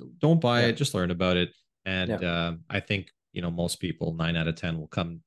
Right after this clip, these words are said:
Speaker 1: to that sort of informed decision, like, "I'm gonna buy, hold, and sort of see how this thing plays out."
Speaker 2: Yeah.
Speaker 1: Awes-,
Speaker 2: Well, I love
Speaker 1: awesome,
Speaker 2: the
Speaker 1: bro.
Speaker 2: framing of selling your cash for Bitcoin and not buying Bitcoin with your cash.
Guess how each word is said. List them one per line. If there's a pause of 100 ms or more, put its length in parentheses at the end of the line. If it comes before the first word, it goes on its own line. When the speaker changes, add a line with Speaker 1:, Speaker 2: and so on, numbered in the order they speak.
Speaker 1:
to
that
sort
of
informed
decision,
like,
"I'm
gonna
buy,
hold, (400)
and
sort
of
see
how
this
thing
plays
out." (460)
Speaker 2:
Yeah. (120)
Speaker 1:
Awes-,
Speaker 2:
Well,
I
love
Speaker 1:
awesome,
Speaker 2:
the
Speaker 1:
bro.
Speaker 2:
framing
of
selling
your
cash
for
Bitcoin
and
not
buying
Bitcoin
with
your
cash.